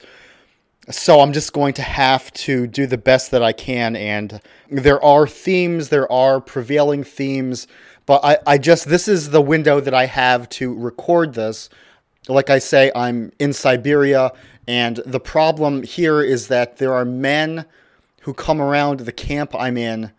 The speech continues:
on snowmobiles, and they insist on circling the camp. They race back and forth.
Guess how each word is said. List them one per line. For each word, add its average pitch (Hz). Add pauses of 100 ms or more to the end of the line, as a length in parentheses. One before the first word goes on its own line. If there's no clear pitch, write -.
(240)
on 117
snowmobiles, 120
and 123
they 135
insist 160
on 127 (280)
circling 147 (720)
the 131
camp. 147 (420)
They 127 (200)
race 151
back 135
and 123
forth. 156